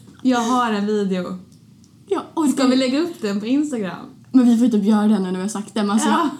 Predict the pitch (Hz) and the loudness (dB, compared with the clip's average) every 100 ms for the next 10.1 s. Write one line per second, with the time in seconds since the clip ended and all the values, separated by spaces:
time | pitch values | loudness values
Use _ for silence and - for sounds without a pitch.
0 | - 294 233 - 247 - 254 226 226 254 | -6 -4 -4 -6 -8 2 2 4 4 4
1 | 254 240 220 233 220 220 - 208 202 208 | 4 0 0 -2 0 -2 -2 -4 -2 -4
2 | 202 330 339 349 381 233 285 269 262 254 | -2 -4 -4 -6 -6 0 0 0 -4 -4
3 | 262 254 247 - - - 240 247 233 226 | -2 -2 -6 -14 -14 -6 -4 -2 -2 -2
4 | - - - - - - - 240 190 330 | -4 -16 -20 -20 -20 -8 0 2 2 0
5 | 262 233 233 185 - 254 - - - - | 0 0 0 0 -6 -8 -8 -12 -14 -2
6 | 220 208 254 339 254 285 285 214 - 214 | 0 0 -2 -8 -8 -4 -4 -4 -8 -14
7 | - 214 - 233 214 240 - - 339 240 | -14 -8 -2 0 0 -2 -6 -6 0 0
8 | 196 208 202 196 214 202 196 254 - - | 0 -4 -6 -8 -8 -8 -6 -8 -8 -16
9 | - 233 226 220 226 226 202 202 208 175 | -6 -4 -2 -2 -4 -2 -2 -2 -4 -6